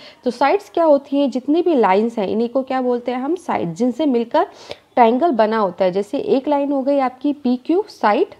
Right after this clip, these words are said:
एक हो गई क्यूआर और एक हो गई आरपी। तो ये क्या हो गई? Sides of a triangle।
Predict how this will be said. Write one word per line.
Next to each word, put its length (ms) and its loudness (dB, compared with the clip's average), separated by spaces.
एक 180 2
हो 80 2
गई 140 0
क्यूआर 500 -2
और 140 2
एक 140 2
हो 120 2
गई 260 -2
आरपी। 540 -4
तो 60 -2
ये 160 0
क्या 160 -2
हो 120 0
गई? 160 0
Sides 340 -4
of 120 -4
a 120 -4
triangle। 580 -2